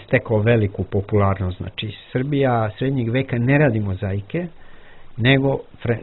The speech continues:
najkvalitetnije freske. Mozaici se rade u Carigradu, Solunu i tako dalje. Mi nismo do-, dostigli tu snagu. Prva velika mozaička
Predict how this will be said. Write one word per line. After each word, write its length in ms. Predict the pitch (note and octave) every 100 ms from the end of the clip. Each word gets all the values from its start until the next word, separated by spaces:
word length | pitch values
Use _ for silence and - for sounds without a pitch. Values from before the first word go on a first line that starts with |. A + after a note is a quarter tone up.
| -
najkvalitetnije 840 | C#3 C#3 - A#2 A2 A#2 G#2 A#2 G#2
freske. 480 | - G2 - - - - - - - - -
Mozaici 420 | A2 B2+ C#3 -
se 160 | G#2+ A#2
rade 200 | A#2+ G#2+
u 60 | F#2+
Carigradu, 600 | - B2 A#2+ A#2+ A#2 G#2
Solunu 520 | - G2+ A#2 B2 B2
i 100 | -
tako 240 | - -
dalje. 300 | - B2 D3+ D3 -
Mi 220 | B2+ A#2+ C3
nismo 380 | A#2 C3+ C#3+
do-, 220 | A#2 A#2 A#2 - -
dostigli 400 | A2+ A2+ B2+ A#2+
tu 180 | G2+ A#2+
snagu. 340 | - C3+ C3+ A2
Prva 240 | D#3+ D3+ B2+
velika 440 | C3+ C3+ A2+ A2+
mozaička 500 | A2 A2+ C3+ - A#2+